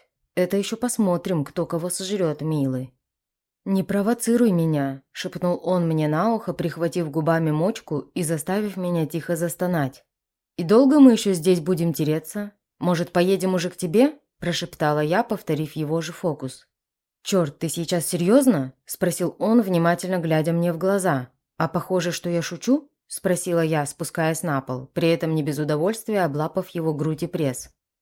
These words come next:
«И когда так осмелела?» спросил Алекс, не выпуская меня из кольца своих рук. «Когда ты решил избегать и игнорить меня?» ответила я, пытаясь вырваться из его рук. Как-то вдруг обидно стало за себя.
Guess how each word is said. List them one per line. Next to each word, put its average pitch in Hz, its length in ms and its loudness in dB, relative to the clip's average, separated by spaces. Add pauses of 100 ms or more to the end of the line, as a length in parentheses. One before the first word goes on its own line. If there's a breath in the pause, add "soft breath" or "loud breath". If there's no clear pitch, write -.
(120)
«И 220 80 2
когда 214 320 2
так 226 180 0
осмелела?» 180 640 0 (160)
спросил 196 500 -4
Алекс, 180 420 -2
не 180 120 -2
выпуская 165 520 -4
меня 160 300 -2
из 151 80 -8
кольца 160 360 -6
своих 156 360 -8
рук. 160 280 -8 (360)
«Когда 185 300 2
ты 220 120 2
решил 220 340 2
избегать 196 440 2
и 240 80 2
игнорить 247 440 4
меня?» 135 420 -2 (240)
ответила 170 540 0
я, 175 240 0
пытаясь 180 460 0
вырваться 170 480 -2
из 160 80 -6
его 175 260 0
рук. 143 320 -6 (200)
Как-то 190 300 0
вдруг 214 260 0
обидно 196 400 2
стало 139 360 -2
за 139 120 -6
себя. 135 460 -4